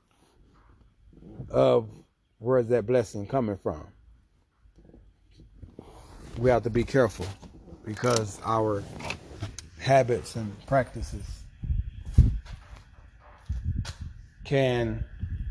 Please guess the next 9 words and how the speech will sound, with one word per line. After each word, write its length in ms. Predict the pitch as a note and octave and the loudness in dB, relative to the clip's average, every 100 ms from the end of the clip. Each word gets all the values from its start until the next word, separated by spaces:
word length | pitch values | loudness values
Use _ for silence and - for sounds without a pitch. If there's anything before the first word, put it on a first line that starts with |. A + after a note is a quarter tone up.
| - - - - - - - - - - - - - - - - - - - - | -8 -10 -12 -10 -6 -6 -8 -14 -18 -20 -20 -8 -4 -4 -6 -8 -12 -12 -12 -10
exclude 540 | A#2 - - C#3 C3 A#2+ | -8 2 6 8 6 0
us 260 | A#2 G2 | -2 -4
from 220 | - A#2 A2+ | -10 -10 -8
the 80 | |
kingdom 420 | G#2+ A#2 A#2 G#2+ G2+ | -8 -8 -8 -6 -8
of 160 | G2+ | -8
God. 300 | A2 G2 E2+ - - - _ _ _ - - - - - - - - - - - - - | -4 -6 -6 -14 -20 -20 _ _ _ -20 -20 -20 -20 -20 -20 -20 -20 -20 -20 -20 -20 -12
Be 100 | B2+ | -8
cautious. 640 | A2 A2+ F#2+ - - - | -2 -2 -2 -4 -12 -16